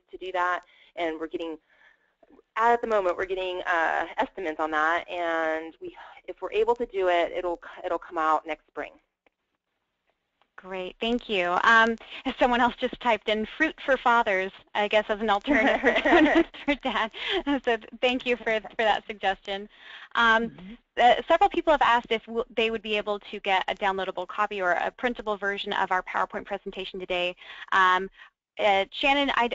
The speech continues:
Speaker 2: I don't know if, if this version is, is shareable. I know that there is the Parents for Healthy Schools PowerPoint that they can download on the site. Is that the same?
Speaker 1: They, um, it, it's actually, the PowerPoint presentation is, uh, is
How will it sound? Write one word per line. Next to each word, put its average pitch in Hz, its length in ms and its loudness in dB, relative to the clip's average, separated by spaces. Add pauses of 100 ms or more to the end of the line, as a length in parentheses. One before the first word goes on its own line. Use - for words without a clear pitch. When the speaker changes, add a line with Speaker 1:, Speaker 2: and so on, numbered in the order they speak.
Speaker 2:
I 233 80 4
don't 240 160 2
know 240 140 0
if, 226 200 -2
if 220 200 -2 (400)
this 226 160 2 (120)
version 233 300 0
is, 196 240 -4
is 220 140 -10
shareable. 320 500 4
I 254 100 6
know 214 200 4
that 214 200 -2
there 208 140 0
is 208 160 0 (100)
the 196 180 -10
Parents 208 280 -8
for 220 80 -8
Healthy 208 240 -8
Schools 208 260 -8
PowerPoint 254 640 -4
that 226 200 -4
they 208 100 -4
can 214 160 -8
download 220 300 0
on 202 100 2
the 190 200 -6
site. 294 440 -4
Is 226 100 -8
that 220 160 0
the 240 160 -4
same? 285 300 -6
Speaker 1:
They, 302 180 4 (920)
um, 262 180 0 (300)
it, 254 260 -6
it's 233 160 -2
actually, 277 400 -4
the 247 100 -6
PowerPoint 262 640 -4
presentation 226 560 -10
is, 185 60 -12 (180)
uh, 180 120 -4 (100)
is 196 100 -4